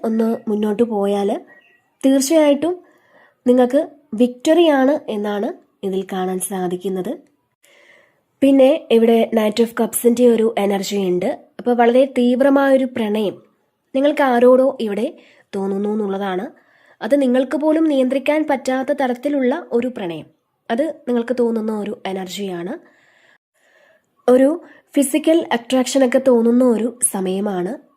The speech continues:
അപ്പോൾ അതിനെ നിങ്ങളൊന്ന് നിയന്ത്രിക്കണം എന്നുള്ളതാണ്. ശരിക്കും ആ ഒരു കാര്യം നിങ്ങൾ നിയന്ത്രിക്കേണ്ടതായിട്ടുണ്ട് എന്നാണ്.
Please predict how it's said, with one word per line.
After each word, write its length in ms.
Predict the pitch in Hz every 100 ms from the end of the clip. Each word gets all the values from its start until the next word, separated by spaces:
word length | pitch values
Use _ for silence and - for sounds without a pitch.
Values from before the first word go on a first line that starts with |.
| -
അപ്പോൾ 180 | - 226
അതിനെ 240 | 214 233
നിങ്ങളൊന്ന് 520 | 277 269 285 269 277 - - - -
നിയന്ത്രിക്കണം 680 | 220 226 240 262 277 285 294
എന്നുള്ളതാണ്. 680 | 240 226 214 214 196 175 - _ _ _ _ -
ശരിക്കും 380 | - 247 294 -
ആ 140 | 254 269
ഒരു 160 | 294
കാര്യം 440 | 294 277 269 302 330
നിങ്ങൾ 360 | 240 233 233 302 - _ _ 220
നിയന്ത്രിക്കേണ്ടതായിട്ടുണ്ട് 1300 | 208 208 220 240 226 220 220 220 220 196 196 269 -
എന്നാണ്. 680 | 190 185 180 180 330 -